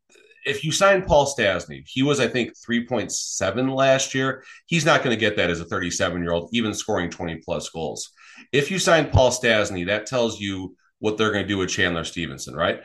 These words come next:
If you sign Stastny, you have to slot, at least with a healthy V G K. That means Stevenson is probably your line one winger along with Stone and Eichel. I don't know if I like that necessarily, but if they sign Stastny, that's what's gonna happen. And then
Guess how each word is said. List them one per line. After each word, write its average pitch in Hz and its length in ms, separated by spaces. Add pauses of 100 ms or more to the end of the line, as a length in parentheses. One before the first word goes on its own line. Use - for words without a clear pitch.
(220)
If 110 140
you 120 80
sign 143 240
Stastny, 123 600
you 110 180
have 120 320
to 107 80
slot, 95 360
at 101 80
least 101 360 (100)
with 95 180
a 90 40
healthy 107 300
V 87 160
G 82 160
K. 78 360 (380)
That 117 280
means 107 680 (180)
Stevenson 110 540
is 92 100
probably 110 340
your 95 260
line 98 360
one 95 280
winger 95 320
along 92 300
with 85 140
Stone 87 340
and 85 100
Eichel. 82 360
I 110 40
don't 131 80
know 123 80
if 117 80
I 95 60
like 92 300
that 170 220
necessarily, 165 540
but 113 280 (300)
if 107 140
they 139 120
sign 123 300
Stastny, 92 760
that's 107 220
what's 95 140
gonna 92 220
happen. 92 440
And 92 140
then 90 240